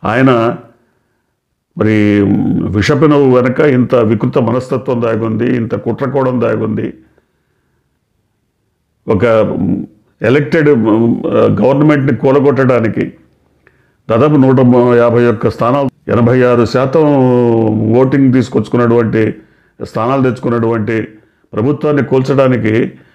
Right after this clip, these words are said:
పథక రచన చేశారంటే చంద్రబాబుని ఇంకా ఎట్లా నమ్ముతారు జనం? అంటే ఛాంబర్లో ఈ, ఈ చర్చ జరిగింది. మన ప్రభుత్వం ఆరు నెలల్లో వచ్చేస్తోంది,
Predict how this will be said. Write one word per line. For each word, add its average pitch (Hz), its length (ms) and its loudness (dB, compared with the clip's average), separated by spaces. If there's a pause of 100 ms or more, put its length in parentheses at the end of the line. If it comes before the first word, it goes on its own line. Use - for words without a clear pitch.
(160)
పథక 120 240 0
రచన 143 300 2
చేశారంటే 113 840 0 (540)
చంద్రబాబుని 143 480 2
ఇంకా 127 200 2 (100)
ఎట్లా 131 180 0
నమ్ముతారు 127 420 2
జనం? 113 380 -2 (3250)
అంటే 131 160 2
ఛాంబర్లో 143 680 2
ఈ, 139 80 2
ఈ 135 100 0
చర్చ 127 360 0
జరిగింది. 117 480 0 (720)
మన 101 100 -6
ప్రభుత్వం 123 540 -2
ఆరు 117 140 -4
నెలల్లో 127 540 -2 (320)
వచ్చేస్తోంది, 127 760 0